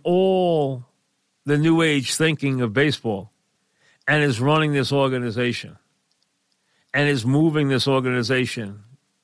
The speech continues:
in a certain direction. And then you hear all this nonsense. Like tonight, they were all obviously making fun of the fact that somebody in the Yankee, quote-unquote, brain trust, one of their mental coaches,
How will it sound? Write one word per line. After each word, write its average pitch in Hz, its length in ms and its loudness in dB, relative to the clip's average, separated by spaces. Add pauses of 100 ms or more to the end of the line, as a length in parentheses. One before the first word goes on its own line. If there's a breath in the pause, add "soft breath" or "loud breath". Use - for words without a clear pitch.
(360)
in 139 100 -2
a 127 80 0
certain 135 320 -2
direction. 117 500 -4 (380 soft breath)
And 139 140 0
then 190 140 0
you 208 140 0
hear 165 240 0
all 151 200 0
this 139 220 -2
nonsense. 143 400 -2
Like 135 160 -2
tonight, 170 360 -2
they 139 120 0
were 139 140 2
all 151 260 2
obviously 135 460 0
making 131 320 -2
fun 147 180 -2
of 143 80 -2
the 123 80 -6
fact 110 320 -4
that 127 200 -4
somebody 165 800 -4
in 135 160 -4
the 131 100 -2
Yankee, 131 540 -2
quote-unquote, 139 580 -2
brain 143 240 -2
trust, - 420 -12 (560 soft breath)
one 151 260 2
of 160 120 0
their 135 560 0 (1000)
mental 151 520 -2
coaches, - 600 -6